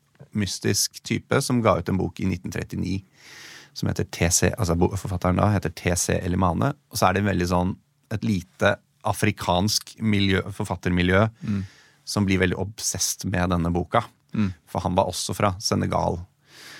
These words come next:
Speaker 1: denne mystiske forfatteren. Og så er det livet hans, så ser vi tilbake i tid, vi ruller opp via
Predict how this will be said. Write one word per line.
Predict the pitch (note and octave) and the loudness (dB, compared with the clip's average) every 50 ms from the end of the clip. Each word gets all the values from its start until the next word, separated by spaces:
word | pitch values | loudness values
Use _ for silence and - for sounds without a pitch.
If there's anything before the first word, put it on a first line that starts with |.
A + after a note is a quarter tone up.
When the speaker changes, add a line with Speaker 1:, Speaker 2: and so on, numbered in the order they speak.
| - - - _ _ - | -20 -20 -20 _ _ -4
Speaker 1:
denne | G#2 F#2+ F#2 F2+ F2+ - A2 G#2 G#2+ C3 | -2 0 0 0 -2 -2 -4 -6 -8 -4
mystiske | B2 G#2 F#2+ - - - G#2 - - F#2 | -2 0 0 0 -2 -4 -6 -8 -6 -8
forfatteren. | F2 G2 F#2+ F2 - - C#3+ | -8 -8 -8 -6 -2 2 2
Og | D3 | 4
så | C3+ A2+ | 4 4
er | |
det | G#2+ G#2 G2+ | 4 2 2
livet | F#2 F#2 F2+ F2 F#2+ F#2 | 2 2 2 2 2 4
hans, | F#2 F2+ F#2 F#2+ F#2+ - - | 4 4 2 2 0 -2 -4
så | G2 - - | -4 -6 -8
ser | - - F#2+ F#2+ | -6 -4 -4 -4
vi | F2+ | -4
tilbake | F2+ - F#2+ F#2+ F#2 F2+ F#2 F2+ F2 - - - | -4 -8 -8 -6 -4 -4 -4 -4 -6 -8 -10 -12
i | |
tid, | - - - - F#2 F2+ F2+ F2+ F2 | -12 -10 -8 -6 -4 -2 -2 -2 -2
vi | F#2 F#2+ F#2 | 0 0 2
ruller | F#2 G2 F2+ F2 E2 F2 | 2 2 2 0 0 -2
opp | E2 - - - - | -4 -6 -10 -14 -10
via | - G2 G2 F2+ - E2 E2 E2+ | -4 -2 0 0 0 0 -2 -4